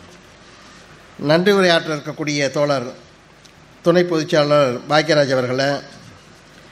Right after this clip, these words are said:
இந்த நிகழ்ச்சியினை தொகுத்து வழங்கி கொண்டிருக்கக்கூடிய நலசங்கத்தினுடைய பொருளாளர் தோழர் சரஸ்வதி அவர்களே, இங்கே வாழ்த்துரை வழங்கி அந்த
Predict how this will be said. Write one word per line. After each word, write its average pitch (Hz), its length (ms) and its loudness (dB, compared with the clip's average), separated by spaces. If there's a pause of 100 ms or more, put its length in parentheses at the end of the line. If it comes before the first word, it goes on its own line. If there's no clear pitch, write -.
(580)
இந்த 147 160 2
நிகழ்ச்சியினை 170 640 2 (320)
தொகுத்து 180 340 0
வழங்கி 156 340 2
கொண்டிருக்கக்கூடிய 139 880 0
நலசங்கத்தினுடைய 156 760 0 (100)
பொருளாளர் 147 480 4 (1200)
தோழர் 151 340 4
சரஸ்வதி 156 460 0
அவர்களே, 127 440 -2 (1500)
இங்கே 151 240 2 (160)
வாழ்த்துரை 180 420 2
வழங்கி 151 460 -4 (540)
அந்த 147 160 2